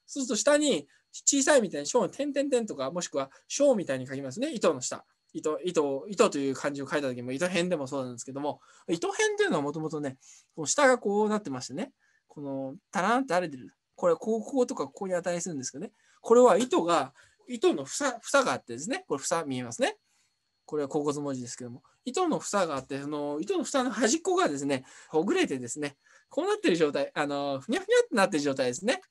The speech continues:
で、縄っていうのもそうですよね。縄は糸をより合わせてるから、縄の端っこっていうのは、まあ、あとはローとかでピシッて固めてしまうっていうのね。よくあの、船舶とかで使う縄なんかは、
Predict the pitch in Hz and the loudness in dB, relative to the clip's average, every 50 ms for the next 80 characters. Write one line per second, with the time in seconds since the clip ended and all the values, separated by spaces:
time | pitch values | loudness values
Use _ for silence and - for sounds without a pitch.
0 | _ _ _ _ _ _ 220 202 180 185 247 349 427 466 480 - - 349 311 214 | _ _ _ _ _ _ 4 4 4 4 4 6 6 6 4 4 2 2 2 2
1 | 185 180 165 156 185 170 143 139 160 202 226 208 226 285 320 349 349 190 175 196 | 2 0 0 0 0 -2 -2 -2 -4 -4 0 2 4 6 6 6 4 4 2 2
2 | 214 370 392 339 196 175 151 143 143 156 165 175 196 196 208 208 196 - - 135 | 2 2 4 4 4 4 2 0 0 2 4 4 4 4 2 2 -2 -4 -4 -6
3 | 135 127 131 147 143 127 - - - - - - _ 175 202 277 311 320 330 311 | -6 -4 0 0 0 0 0 -6 -16 -20 -20 -6 _ 4 6 6 6 6 4 0
4 | 311 311 - - 302 311 277 277 262 - 285 262 - 294 220 160 139 143 139 139 | -2 -4 -6 -4 -2 -2 -2 -2 -2 -2 -4 -2 0 -2 -2 -2 -2 -6 -6 -8
5 | - _ _ _ _ _ _ _ - 240 240 - - _ _ _ _ _ _ 311 | -10 _ _ _ _ _ _ _ 2 2 2 2 -4 _ _ _ _ _ _ 2
6 | 320 - 403 247 170 190 277 453 466 453 370 269 196 175 156 - - - - 427 | 4 6 6 6 6 8 8 8 8 6 4 4 6 6 4 4 2 2 2 2
7 | 415 - - 202 202 196 196 196 202 185 202 190 - 190 190 185 190 190 185 185 | 2 2 2 2 4 4 4 4 4 2 0 -2 0 0 2 4 4 4 4 2
8 | 185 190 190 190 185 185 185 185 - - 151 143 143 165 247 320 285 240 233 214 | 0 0 0 -2 -2 -2 -2 -2 -2 -2 -2 -2 0 0 0 4 6 6 6 6
9 | 196 170 156 147 143 147 147 143 143 139 139 139 139 135 139 135 135 135 135 - | 6 6 6 6 6 4 0 0 0 0 0 0 0 0 0 0 0 0 2 4
10 | 269 254 - 160 - - 160 139 143 135 131 - - 151 147 143 139 143 147 151 | 4 4 4 0 -2 -2 -4 -2 0 -2 -2 0 2 2 2 4 4 4 4 4
11 | 147 139 135 131 131 127 127 127 123 | 4 2 0 -2 0 2 2 0 0